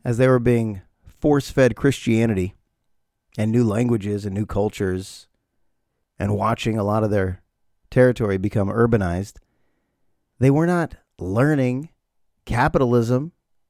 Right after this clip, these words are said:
in its most successful sense.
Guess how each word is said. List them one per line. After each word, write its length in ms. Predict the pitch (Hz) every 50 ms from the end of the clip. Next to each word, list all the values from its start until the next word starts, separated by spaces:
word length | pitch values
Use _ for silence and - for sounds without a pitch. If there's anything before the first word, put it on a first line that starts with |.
| _ _ _ _ _ _ _ _ _ _ _ _ _ _ -
in 120 | 113 113
its 160 | 110 101 - -
most 220 | 123 117 113 -
successful 600 | - 117 - - - 120 110 - - - 131 123
sense. 540 | - - - 196 214 - - - - -